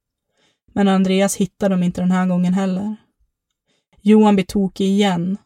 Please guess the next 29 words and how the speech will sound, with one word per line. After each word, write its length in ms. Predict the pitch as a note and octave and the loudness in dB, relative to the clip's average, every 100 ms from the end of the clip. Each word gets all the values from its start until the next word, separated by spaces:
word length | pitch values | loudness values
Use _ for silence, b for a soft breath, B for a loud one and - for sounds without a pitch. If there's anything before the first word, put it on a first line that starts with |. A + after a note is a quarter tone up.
| _ | _
och 60 | G3 | -2
börjar 200 | F#3 F3+ | 0 0
slå 280 | - G3 F3+ | -2 -4 -6
Christian. 600 | - F#3+ - G#3 G3+ G#3 _ _ _ _ _ _ _ | -6 -10 -10 -10 -10 -10 _ _ _ _ _ _ _
Sen 160 | - A#3+ | -6 -4
släcker 380 | - A#3 - F#3+ | 0 -2 -2 -4
Johan 320 | F3+ F3+ F3+ | -2 -2 0
lyset 340 | F3+ F#3 F#3 | -2 -4 -6
i 40 | F#3 | -4
badrummet 720 | F#3 F#3 F#3+ F#3+ F3 A3 - | -2 -2 -2 -2 -4 -8 -8
och 160 | G3 | -2
alla 180 | G3 G3 | 0 -2
tre 300 | - - G3+ | -4 -2 -2
går 140 | F#3 F#3 | -2 -4
in 140 | F#3 | -4
i 40 | |
köket. 720 | F#3 G#3+ G3 - - _ - _ _ _ _ _ _ _ _ _ _ _ _ _ - | -4 -6 -6 -8 -18 _ -20 _ _ _ _ _ _ _ _ _ _ _ _ _ 0
Andreas 500 | G#3 G#3 A3 A3 - | 4 6 4 2 0
föreslår 560 | G3 F#3+ F#3 G3+ F#3+ | 0 2 0 -2 0
att 140 | F3 - | -2 -4
de 120 | F#3+ | -8
ska 120 | G3 | -8
köra 380 | - G3+ G3+ G#3 | -4 0 0 0
Christian 400 | - F#3 - F#3 | -4 -8 -6 -8
till 80 | - | -2
sjukhuset, 840 | G#3+ G3 - G#3 - A#3 A3+ - _ _ _ _ | 0 0 0 -2 -2 -10 -12 -18 _ _ _ _
men 160 | G#3 F#3+ | -2 0
Johan 280 | F3 F3 F3 | 0 -2 0
vägrar. 500 | E3+ F3 F#3 F#3 | 0 -2 -2 -6